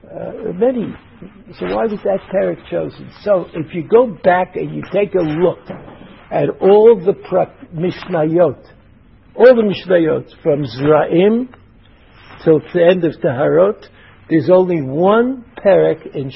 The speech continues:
Shas in which <laughs> there is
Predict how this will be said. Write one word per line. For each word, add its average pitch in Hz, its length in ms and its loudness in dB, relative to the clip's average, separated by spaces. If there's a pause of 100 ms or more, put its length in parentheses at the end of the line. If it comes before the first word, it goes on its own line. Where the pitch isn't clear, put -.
(140)
Shas - 340 -4 (760)
in 151 360 -6
which - 440 0 (920)
<laughs> 151 100 -10 (840)
there 143 180 2
is 139 120 0